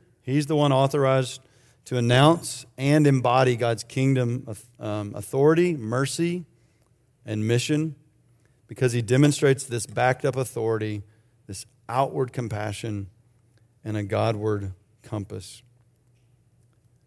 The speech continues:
These three things, these three evidences, they also raise that question, who then is this Jesus? But they also answer it.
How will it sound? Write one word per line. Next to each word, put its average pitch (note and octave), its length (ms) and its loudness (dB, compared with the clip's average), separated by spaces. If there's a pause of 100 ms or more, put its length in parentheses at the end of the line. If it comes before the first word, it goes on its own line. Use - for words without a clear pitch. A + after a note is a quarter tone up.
(2000)
These C3 220 0
three C#3+ 280 6
things, C#3+ 460 4
these B2 160 -6
three C3+ 180 -6
evidences, C#3 800 -4 (420)
they A2+ 100 -4
also B2 280 0
raise A#2+ 640 0 (120)
that A2+ 240 -8
question, G#2+ 600 -6 (100)
who D3 240 -2
then A2+ 420 -4
is A2+ 320 -10
this G#2+ 240 -12
Jesus? A2+ 640 -8 (300)
But A#2 140 -4
they B2+ 160 4
also B2+ 520 0
answer C#3+ 460 0
it. - 120 -12